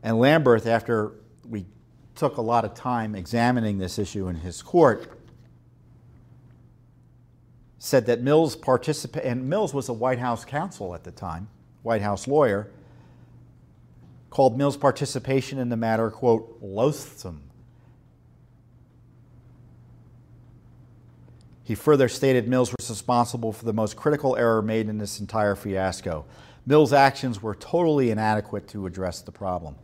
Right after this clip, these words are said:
This is about emails. And you're telling me that Cheryl Mills and Hillary Clinton didn't know about the impact of her email? Bathroom server, whatever you want to call it.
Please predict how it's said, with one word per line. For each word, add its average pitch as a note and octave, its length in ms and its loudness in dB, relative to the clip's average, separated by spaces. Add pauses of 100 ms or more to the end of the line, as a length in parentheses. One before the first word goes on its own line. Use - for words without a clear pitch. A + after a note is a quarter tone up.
(360)
This G3 160 -4
is E3 120 -6
about E3+ 260 0
emails. F3 560 -4 (880)
And A#2+ 120 -6
you're D3 100 -2
telling E3 340 0
me C#3+ 300 -2
that A#2+ 140 -10
Cheryl C#3+ 300 -2
Mills B2+ 380 -4
and A2+ 100 -6
Hillary C3+ 300 -2
Clinton F3 480 -10 (1400)
didn't C#3 280 0
know C3+ 340 0
about B2+ 460 0
the A2+ 200 -6
impact C#3+ 440 -6
of A2 140 -8
her C#3 200 -4
email? B2 540 -6 (2500)
Bathroom C#3 540 4
server, C#3 460 2
whatever C3 280 -2
you C3 80 -4
want B2+ 180 -4
to B2+ 40 -6
call C#3 320 -2
it. F#3+ 80 -10